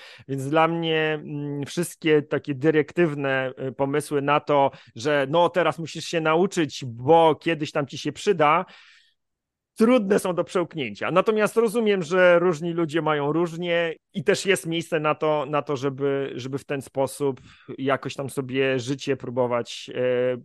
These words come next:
poukładać. Dla mnie, e, jak słyszę o tym, że jeżeli dziecko czuje, że dostaje wsparcie tym, że ułożymy sobie plan dnia, super, róbmy plan dnia. E, byle tylko to było dla, dla os-,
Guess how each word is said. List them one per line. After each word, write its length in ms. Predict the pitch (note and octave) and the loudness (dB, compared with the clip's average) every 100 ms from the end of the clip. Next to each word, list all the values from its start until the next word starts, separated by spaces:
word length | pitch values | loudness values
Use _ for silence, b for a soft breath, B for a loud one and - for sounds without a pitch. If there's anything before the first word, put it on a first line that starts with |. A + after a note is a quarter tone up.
| _ - | _ -6
poukładać. 840 | B2+ C3 - C3+ A#2+ C#3+ F3 - b b | -6 -4 -4 0 2 2 0 -2 b b
Dla 320 | B2 D3+ F3 G3+ | -4 2 4 4
mnie, 560 | G#3+ A3+ A#3 A#3 - | 2 0 0 -2 -6
e, 320 | D#3+ E3 E3 | -4 -2 0
jak 340 | D#3+ D#3 - - | 0 -2 -2 -16
słyszę 440 | - E3+ E3 F3 D#3 | -6 -2 0 0 2
o 120 | D3+ | 0
tym, 200 | D#3+ D3 | -2 -6
że 240 | C3 C#3+ C#3 - | -2 -2 -2 -8
jeżeli 340 | C#3 C3+ D3 | -4 -2 -2
dziecko 720 | B2+ E3 - - D3+ C#3+ C3+ - _ _ _ _ _ _ - | -2 -2 -2 0 2 2 0 -6 _ _ _ _ _ _ -4
czuje, 300 | D#3+ E3 D3+ | 0 2 2
że 100 | C3 | 0
dostaje 360 | C3+ - C#3+ | -6 -2 -4
wsparcie 480 | C3+ - D3+ D3 D3+ | -4 0 0 0 -6
tym, 200 | - D3+ | -6 -6
że 140 | C3 C#3+ | -2 -2
ułożymy 380 | C#3+ C3 D#3 | 0 -2 -4
sobie 240 | C#3 C#3+ C#3+ | -6 -4 -2
plan 240 | C#3+ C3+ | -2 -2
dnia, 320 | B2 C#3+ D#3+ - b | -2 0 0 -2 b
super, 520 | - - F3 C#3+ G#2+ - - | -10 -6 -2 -2 -2 -8 -4
róbmy 340 | C#3+ D3+ C#3+ | -4 -2 -4
plan 220 | D3+ D3 | 0 0
dnia. 320 | C3+ C3+ G#2 - b b - | -2 -4 -4 -6 b b -8
E, 200 | B2 B2+ | -6 -2
byle 300 | C3 F3 E3 | 2 4 4
tylko 340 | D#3+ D3+ D3+ | 0 -2 -4
to 160 | C#3 C3+ | -2 -4
było 220 | C3+ C3+ | -4 -4
dla, 440 | C3 B2 A#2+ A#2+ | -2 -2 -4 -8
dla 240 | A#2 B2+ - | -6 -4 0
os-, 240 | D3+ | 0